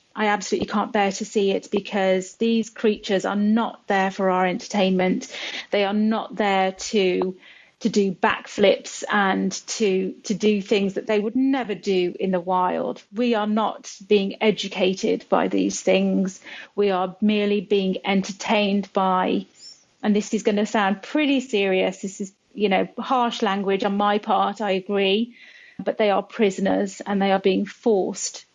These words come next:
to comply with their, with their captors. You know, it's cruel beyond words. Oh, what can I tell you? The way that these creatures are captured is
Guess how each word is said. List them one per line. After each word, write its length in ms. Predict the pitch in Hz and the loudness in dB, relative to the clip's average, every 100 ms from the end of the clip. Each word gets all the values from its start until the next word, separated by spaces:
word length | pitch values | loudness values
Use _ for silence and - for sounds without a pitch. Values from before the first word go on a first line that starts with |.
| - | -20
to 400 | - 226 196 196 | -4 -2 0 -2
comply 880 | - 208 - 247 233 196 - 247 - _ _ - _ _ _ - | -2 -4 0 2 2 2 2 0 -4 _ _ -20 _ _ _ -4
with 460 | 196 185 185 185 - 185 | 0 2 0 -2 -10 -2
their, 520 | 208 180 180 175 180 _ _ _ _ _ _ - | 0 2 2 0 -4 _ _ _ _ _ _ -4
with 140 | 202 | -2
their 300 | 202 196 196 - | 2 0 0 -4
captors. 720 | 233 285 - 196 185 196 - _ _ 214 | -2 -2 0 0 0 -4 -14 _ _ 0
You 140 | 214 | 0
know, 340 | 208 226 233 - | 2 0 0 2
it's 460 | 220 - - - _ _ | 2 2 -4 -14 _ _
cruel 440 | - 285 277 233 202 | -4 0 2 2 0
beyond 360 | 214 196 190 | -2 0 0
words. 640 | 190 185 190 190 - - - | 0 2 2 -2 -6 -14 -2
Oh, 360 | 247 240 208 - - - 208 | 0 0 -2 -6 -12 -14 -6
what 220 | 214 233 - | 2 2 2
can 100 | 226 | 0
I 80 | |
tell 300 | 220 233 208 | 0 2 2
you? 340 | 208 196 196 190 | 2 0 0 -2
The 100 | 214 | -4
way 300 | 202 233 247 | -2 0 0
that 180 | 254 - | -2 0
these 240 | 214 208 | 0 0
creatures 380 | - 202 220 214 | -2 -2 -2 -4
are 60 | |
captured 640 | 214 214 - - 208 196 190 | -2 -4 -4 -2 0 2 0
is 540 | - 196 190 - - | 0 0 0 -6 -20